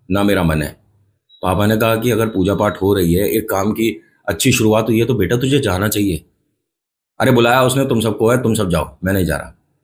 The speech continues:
माँ ने कहा कि "एक काम कर, मैं फटाफट से तैयार होकर आती हूँ, तू और मैं चलेंगे।" "अरे मुझे नहीं जाना जब तेरी समझ नहीं आ रही है।"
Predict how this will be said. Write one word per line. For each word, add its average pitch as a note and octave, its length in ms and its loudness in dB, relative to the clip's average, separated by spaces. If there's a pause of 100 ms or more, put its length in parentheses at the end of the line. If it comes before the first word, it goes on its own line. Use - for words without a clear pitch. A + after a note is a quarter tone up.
(540)
माँ G#2+ 200 2
ने C3 80 2
कहा B2+ 180 0
कि C3+ 160 0
"एक - 140 -2
काम A2 180 0
कर, G#2+ 380 -4 (800)
मैं G#2+ 180 2
फटाफट A2+ 360 0
से A2 120 0
तैयार G2 280 0
होकर G#2 220 0
आती F2+ 200 -2
हूँ, C3 100 0
तू B2+ 140 2
और G2 80 0
मैं G2 120 -2
चलेंगे।" D2+ 380 -8 (1000)
"अरे F#2+ 120 2
मुझे A#2+ 220 4
नहीं F#2+ 200 2
जाना A2 220 0
जब A#2+ 160 -2
तेरी G#2+ 160 0
समझ F#2+ 260 0
नहीं B2 200 2
आ F#2 60 0
रही C#2 120 -6
है।" - 180 -20